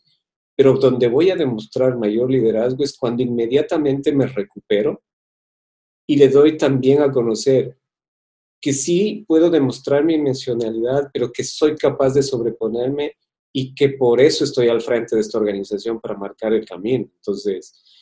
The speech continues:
es importante que los líderes de las empresas le demuestren los humanos que son a las personas,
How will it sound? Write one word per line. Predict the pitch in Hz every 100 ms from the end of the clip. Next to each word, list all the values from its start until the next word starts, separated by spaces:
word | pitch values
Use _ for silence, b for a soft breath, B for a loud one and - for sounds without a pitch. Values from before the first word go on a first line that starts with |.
| b -
es | -
importante | 127 139 127 131 131 135
que | 135
los | 104 101 98
líderes | 113 135 123 110
de | 98
las | 95
empresas | 95 92 110 110 127 113 104
le | 107
demuestren | 110 123 220 - 170 139
los | 117
humanos | 110 110 113 120 -
que |
son | - 113
a | 113
las | 101 -
personas, | 90 - 95 101 139